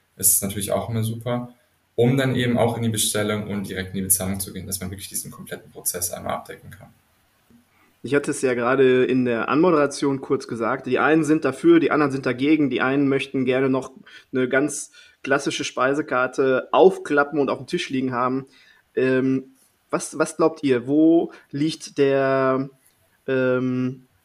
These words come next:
Speaker 2: was ist so der, der, äh, jetzt fehlt mir das Wort, ähm, wo sind mehr Menschen? Pro digitale Speisekarten oder kontra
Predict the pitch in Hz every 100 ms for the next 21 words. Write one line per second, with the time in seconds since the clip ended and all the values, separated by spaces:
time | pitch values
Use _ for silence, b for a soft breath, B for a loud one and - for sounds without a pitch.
0 | _ _ _ - 120 - 185 - 151 139
1 | 135 131 131 127 123 - 123 123 123 120
2 | 113 - 147 127 117 - 147 123 107 b
3 | b b - 131 127 123 123 - _ _
4 | _ _ - - - 175 190 151 175 143
5 | 123 - 110 98 - - - 160 214 262
6 | - 170 190 175 170 165 143 147 156 156
7 | 143 143 151 147 139 139 135 135 - 156
8 | 151 131